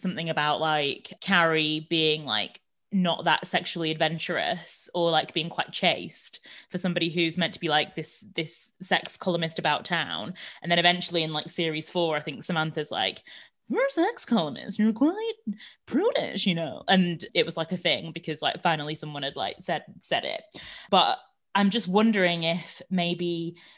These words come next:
they've been, they've been, like, doing a focus group about what people have been thinking about Line of Duty. And I'm really hoping that this is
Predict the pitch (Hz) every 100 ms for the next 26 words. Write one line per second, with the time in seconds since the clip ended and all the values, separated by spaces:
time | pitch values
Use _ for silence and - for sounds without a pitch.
0 | - _ 175 180 180 175 180 175 - -
1 | 180 185 170 160 - 185 170 175 165 -
2 | _ _ - - 185 185 190 - 196 233
3 | 202 165 160 160 - 175 175 165 156 175
4 | 170 180 160 151 - 160 160 156 165 175
5 | - - 190 - - 170 180 190 202 196
6 | 185 202 214 - - - - 185 - -
7 | 165 160 156 - 180 180 - 170 160 156